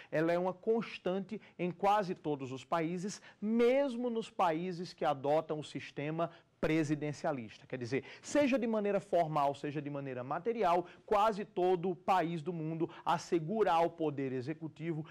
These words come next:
a possibilidade de editar atos com força de lei ou atos materialmente legislativos. A gente também viu que a, o antecedente histórico das medidas provisórias,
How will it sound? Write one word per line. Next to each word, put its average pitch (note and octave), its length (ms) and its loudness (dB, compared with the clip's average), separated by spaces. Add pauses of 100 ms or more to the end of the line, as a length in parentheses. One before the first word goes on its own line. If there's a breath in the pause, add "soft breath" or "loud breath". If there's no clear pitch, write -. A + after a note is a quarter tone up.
(120)
a D3+ 100 0
possibilidade D#3 920 -2
de D3+ 100 -4
editar D3+ 440 0
atos D3+ 440 -2 (160 loud breath)
com G3 220 4
força F3 460 0
de D#3 100 -2
lei C#3+ 260 0 (160 loud breath)
ou E3 200 4
atos E3 340 2
materialmente D#3 1120 0 (180 loud breath)
legislativos. D3+ 1300 2 (220 loud breath)
A C3+ 100 -2
gente C3+ 200 -4
também C3+ 320 -6
viu D#3+ 280 -2 (200 loud breath)
que G3 280 -2 (300)
a, F3+ 320 4
o G3+ 120 2
antecedente A3 920 0
histórico F3 680 0
das C#3 260 0
medidas C3 400 -6
provisórias, B2+ 720 -2